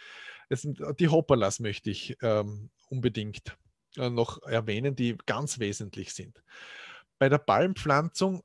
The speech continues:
überhaupt bei allen Aufforstungsmethoden, außer bei der Rode-, beim Rodener Verfahren, das ich anschließend vorstellen möchte, ist es wesentlich, dass der Humus, das heißt,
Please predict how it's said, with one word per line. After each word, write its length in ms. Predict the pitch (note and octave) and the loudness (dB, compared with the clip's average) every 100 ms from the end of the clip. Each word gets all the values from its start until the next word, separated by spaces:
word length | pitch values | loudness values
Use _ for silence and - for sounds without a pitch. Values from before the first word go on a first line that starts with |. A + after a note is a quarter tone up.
| _ | _
überhaupt 380 | F#3 F3 B2+ - | 4 6 6 4
bei 160 | C3+ - | 2 4
allen 260 | A#2 B2+ | 2 2
Aufforstungsmethoden, 1080 | G2+ G#2 G#2+ F#2 - G#2+ A2+ G#2+ A#2+ C3+ C#3+ | 0 0 -2 -2 -4 -8 -6 -4 0 0 0
außer 380 | A2 C#3 - C#3 | 2 2 4 2
bei 160 | A#2+ | 4
der 300 | G#2+ G#2 G2 | 4 2 0
Rode-, 340 | G#2+ A2 F3 D3 | 0 0 2 4
beim 180 | B2+ | 4
Rodener 400 | A#2 G#2+ E3+ D#3+ | 4 2 4 2
Verfahren, 440 | D#3 C#3 - A#2+ C#3+ | 2 0 2 2 2
das 140 | C3 | 0
ich 160 | B2 G2+ | -2 -2
anschließend 500 | B2 - C#3 - C3+ | -2 -2 -4 -4 0
vorstellen 420 | B2+ C3 C#3+ B2+ | 2 2 0 0
möchte, 300 | A#2+ A#2+ C#3+ | 0 2 2
ist 260 | C#3 C3 A#2+ | 2 0 0
es 280 | A2+ A2+ | -2 -2
wesentlich, 540 | G#2+ C3 E3+ D3 C#3 - | -2 0 -2 -2 -4 -2
dass 200 | B2 - | -4 0
der 180 | B2+ A#2+ | 0 2
Humus, 340 | D#3+ C#3+ A2 | 2 2 -2
das 180 | G#2+ - | -2 2
heißt, 220 | C#3+ - | 2 0